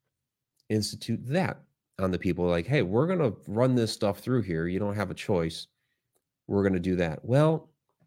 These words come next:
see, the people did kind of have a choice. And it goes back into looking at the history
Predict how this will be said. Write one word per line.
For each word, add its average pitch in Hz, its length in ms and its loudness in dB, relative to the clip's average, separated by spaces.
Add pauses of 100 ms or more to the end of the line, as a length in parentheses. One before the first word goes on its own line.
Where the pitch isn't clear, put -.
(160)
see, 135 420 2
the 131 80 2
people 156 320 0
did 160 240 0
kind 85 220 -4
of - 100 -6
have 73 180 -4
a 78 60 -8
choice. - 500 -10 (1300)
And 120 80 4
it 120 60 4
goes 147 180 8
back 135 320 6
into 120 520 6
looking 123 320 4
at 120 120 4
the 104 80 -2
history 101 520 0